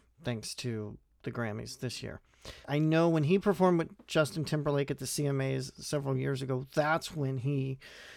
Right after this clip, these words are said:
blew up. I know I was out looking for his music the next day, too. And I do this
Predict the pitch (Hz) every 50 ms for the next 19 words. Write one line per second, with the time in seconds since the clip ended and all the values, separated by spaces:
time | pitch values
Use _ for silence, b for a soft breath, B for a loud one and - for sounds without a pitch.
0 | B B B B B B _ - - 147 151 175 190 185 160 147 151 147 139 131
1 | 135 - - 147 147 151 147 143 139 143 160 165 156 143 127 139 123 110 117 131
2 | 127 - 127 120 - 131 123 117 123 123 123 117 123 120 - - 123 123 120 113
3 | - - 131 113 104 - - - - 165 147 113 95 87 - b b b b b
4 | b - 147 139 139 135 131 - - - 143 160 160 143 135 156 165 160 139 139
5 | 127 - - - - -